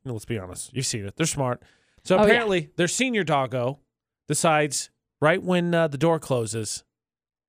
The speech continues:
Speaker 1: "Okay, now I can get in the bed." And then he
Speaker 2: Right.
Speaker 1: climbs in the bed. Husband wakes up next to the dog each morning.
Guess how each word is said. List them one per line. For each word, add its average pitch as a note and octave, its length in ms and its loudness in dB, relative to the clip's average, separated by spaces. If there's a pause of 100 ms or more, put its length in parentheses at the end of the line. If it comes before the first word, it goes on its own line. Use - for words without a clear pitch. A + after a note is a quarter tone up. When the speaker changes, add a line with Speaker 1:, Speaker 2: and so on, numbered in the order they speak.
Speaker 1:
"Okay, A2+ 180 -10
now A#2 180 -8
I C3 40 -6
can A#2+ 80 -12
get A#2+ 100 -12
in A#2 80 -10
the G2+ 80 -16
bed." G2 220 -12
And B2 80 -4
then D3+ 80 4
he E3+ 40 4
Speaker 2:
Right. F3+ 100 6
Speaker 1:
climbs D#3+ 200 2
in D#3 80 -4
the D3 60 0
bed. A#2 320 -4 (420)
Husband E3 300 2
wakes E3 200 0
up D#3+ 120 2
next D3+ 220 0
to C3+ 60 -4
the A2+ 40 -8
dog B2+ 240 2
each A#2+ 160 -8
morning. G2+ 320 -4